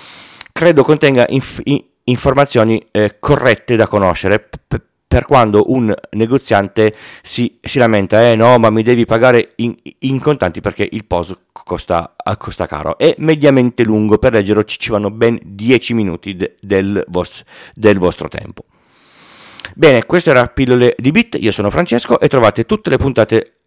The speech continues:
sul feed, sulle piattaforme di diffusione podcast o, o cercandolo nelle varie app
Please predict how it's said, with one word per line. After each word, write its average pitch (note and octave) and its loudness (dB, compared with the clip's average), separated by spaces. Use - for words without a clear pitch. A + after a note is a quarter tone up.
sul - -6
feed, G3 -4
sulle A#2 -2
piattaforme G#2+ 0
di A2 -4
diffusione G2+ -2
podcast - -4
o, - -2
o C#3 -4
cercandolo G#2+ 0
nelle C#3 2
varie G2+ 4
app E2 -2